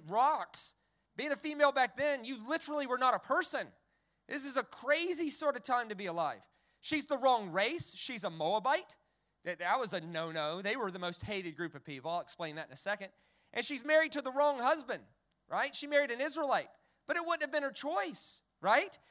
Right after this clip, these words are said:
Like, this is how marriage worked back then. Ready? This is how it worked. You had your period. Within six weeks, it had been arranged for who you were gonna marry,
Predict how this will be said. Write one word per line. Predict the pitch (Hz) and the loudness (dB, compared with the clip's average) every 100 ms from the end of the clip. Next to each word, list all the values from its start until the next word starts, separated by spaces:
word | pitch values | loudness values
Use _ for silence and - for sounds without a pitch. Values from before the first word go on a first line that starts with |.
| _ | _
Like, | 285 285 | 0 0
this | 339 | -4
is | 330 | 6
how | 370 | 8
marriage | 285 277 277 226 220 | 8 6 6 4 -4
worked | 214 240 - | 0 0 2
back | 190 - | -2 -2
then. | 143 - _ | -10 -10 _
Ready? | 165 240 320 | -4 -4 -6
This | - 202 | -8 0
is | |
how | 233 | 0
it | |
worked. | 202 151 _ _ - _ - | 0 -6 _ _ -20 _ -2
You | 220 | 6
had | 240 247 | 6 6
your | 254 | -4
period. | 240 202 143 107 _ _ _ _ _ _ _ _ _ _ _ | -4 -4 -4 -10 _ _ _ _ _ _ _ _ _ _ _
Within | 220 254 240 | -4 -2 -2
six | - 302 311 247 | -2 -2 -4 -4
weeks, | 302 214 | -4 -4
it | 262 | -6
had | 247 | -2
been | 226 233 | -2 -2
arranged | 196 254 240 196 196 - _ | 0 -2 -2 -6 -12 -14 _
for | - 202 | -4 -2
who | 277 | -2
you | 285 285 | -4 -4
were | 254 | -2
gonna | 247 | -2
marry, | 226 226 180 160 | 0 0 0 -2